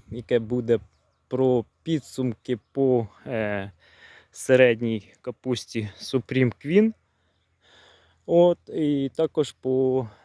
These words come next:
е, капусті Whiton, але ще поки що не підсумки. Е, значить, середня капуста Supreme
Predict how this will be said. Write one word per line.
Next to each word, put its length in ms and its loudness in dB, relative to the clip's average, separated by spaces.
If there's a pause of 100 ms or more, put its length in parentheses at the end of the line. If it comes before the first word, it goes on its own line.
е, 540 -10 (380)
капусті 1040 -8 (1040)
Whiton, 520 -4 (300)
але 360 -6 (260)
ще 200 -12
поки 320 -12
що 260 -8 (200)
не 120 -8
підсумки. 640 -12 (920)
Е, 420 2
значить, 600 -4 (240)
середня 680 0
капуста 520 -10
Supreme 440 -8